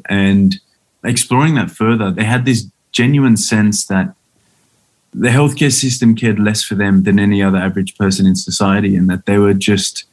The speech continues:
based on their prior histories. Uh, one of the ladies was sort of particularly interested in telling me that previously she had used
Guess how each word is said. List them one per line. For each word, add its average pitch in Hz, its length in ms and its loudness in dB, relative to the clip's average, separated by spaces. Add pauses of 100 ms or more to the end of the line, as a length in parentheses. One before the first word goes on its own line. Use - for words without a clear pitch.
(100)
based 104 400 0
on 98 260 2
their 95 180 4
prior 95 320 -2
histories. - 680 -8
Uh, 95 280 -4 (100)
one 110 320 2
of 101 80 2
the 104 60 2
ladies 101 420 2
was 95 240 -4 (380)
sort 104 180 0
of - 40 -4
particularly 117 480 2
interested 113 360 2
in 104 100 0
telling 104 300 0
me 101 80 0
that 98 240 -4
previously 139 560 0
she 98 180 -4
had 92 240 -2
used 95 480 2